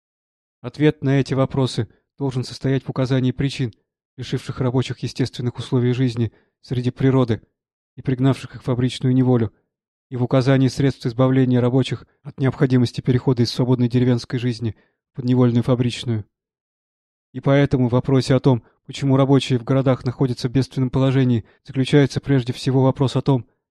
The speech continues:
какие причины выгнали этих людей из деревни, где они или их предки жили и могли бы жить и у нас в России, и теперь ещё живут такие люди, и что пригнало и пригоняет их против их желания на фабрики и заводы.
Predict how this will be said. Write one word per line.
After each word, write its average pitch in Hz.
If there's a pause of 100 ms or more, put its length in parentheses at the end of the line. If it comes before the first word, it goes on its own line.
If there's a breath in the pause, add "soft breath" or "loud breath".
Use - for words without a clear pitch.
(160)
какие 131
причины 135
выгнали 127
этих 120
людей 127
из 117
деревни, 120 (280)
где 123
они 143
или 139
их 135
предки 135
жили 135
и 135
могли 131
бы 127
жить 127
и 143
у 135
нас 143
в -
России, 127 (260 soft breath)
и 135
теперь 147
ещё 135
живут 135
такие 139
люди, 120 (880 soft breath)
и 127
что -
пригнало 135
и 131
пригоняет 131
их 120
против 131
их 117
желания 131
на 120
фабрики 123
и 120
заводы. 120